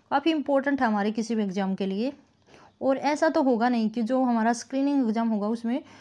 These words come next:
काफ़ी ईजी क्वेश्चन आ जाएं, तो आपको, अ, one by one करके सारे जो, अ, मोस्ट इंपॉर्टेंट या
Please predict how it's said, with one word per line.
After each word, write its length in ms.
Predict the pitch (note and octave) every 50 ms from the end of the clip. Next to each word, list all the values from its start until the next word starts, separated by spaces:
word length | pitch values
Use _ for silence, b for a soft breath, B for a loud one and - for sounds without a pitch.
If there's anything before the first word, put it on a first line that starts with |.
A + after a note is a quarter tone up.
| B B B B -
काफ़ी 440 | - A3+ A#3 A#3 A#3 B3+ B3+ B3 A#3
ईजी 160 | G#3+ G3+ A3
क्वेश्चन 320 | G#3+ G#3 G3 - G3+ F#3+
आ 120 | F#3 F3+ F3
जाएं, 260 | E3+ F#3 F#3+ A#3 C4
तो 120 | B3 C#4+
आपको, 560 | C4 - A#3+ B3 B3 - - - C4 C4 C4 B3+
अ, 180 | - - A3
one 300 | G#3+ G3+ G3 G3+ B3 C#4
by 240 | C#4+ D4 C#4+ C#4+ C#4
one 120 | C#4 C4+
करके 240 | C#4 C4 A#3+ - C4
सारे 320 | B3 - A#3+ A#3+ A#3+ B3+ B3+
जो, 280 | G#3+ B3 B3 B3 A#3+
अ, 120 | A#3 - A3+
मोस्ट 540 | G#3+ G#3+ G#3 G3+ G3+ G#3 A3+ C4+ D#4 D4 -
इंपॉर्टेंट 480 | C4+ A#3 A3+ A3+ A3 G3+ A3 A3 G#3+
या 260 | G#3+ G#3+ G#3 G#3 G#3+